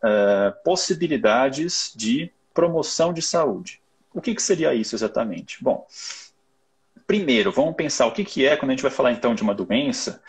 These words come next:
a medicina passou, a psiquiatria também, passou por mu-, muito tempo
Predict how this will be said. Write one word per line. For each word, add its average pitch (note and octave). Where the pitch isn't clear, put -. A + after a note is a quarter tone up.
a B2
medicina C3
passou, D#3+
a -
psiquiatria -
também, B2
passou D#3
por D#3
mu-, E3
muito G3
tempo D3+